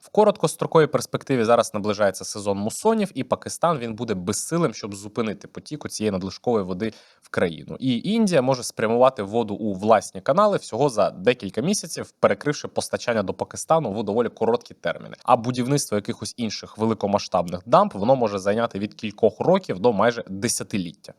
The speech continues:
Тож Індія зараз дала зрозуміти, що вона більше не ділитиметься попередженням про повені з Пакистаном, і вона не надаватиме жодної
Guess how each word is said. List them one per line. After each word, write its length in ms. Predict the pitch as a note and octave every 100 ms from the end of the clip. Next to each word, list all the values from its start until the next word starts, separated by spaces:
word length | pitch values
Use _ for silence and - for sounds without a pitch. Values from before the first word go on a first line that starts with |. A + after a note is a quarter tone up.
| -
Тож 240 | D3+ -
Індія 400 | F#3 A3+ A#3+ G3+
зараз 320 | B2 C3+ B2+
дала 240 | G2+ A2 A#2+
зрозуміти, 580 | F#2+ F#2 F#2+ D3+ G#3+ G#3
що 180 | -
вона 180 | G2 C#3+
більше 380 | A2+ C3+ D3 -
не 240 | E2+ B2
ділитиметься 640 | C#3 A#2 A#2+ - F#2 F2 F#2+
попередженням 760 | - B2 A2+ G#2 F#2+ F2+ E2
про 220 | D#2+ - F2
повені 420 | - G2+ F2 D#2+
з 80 | -
Пакистаном, 640 | - - - G#3 A3 G#3+
і 60 | A2
вона 220 | G2+ C3+
не 220 | B2 A#2
надаватиме 520 | A#2+ F#2 G2 B2+ A#2 -
жодної 440 | G2 G2 D3 D3+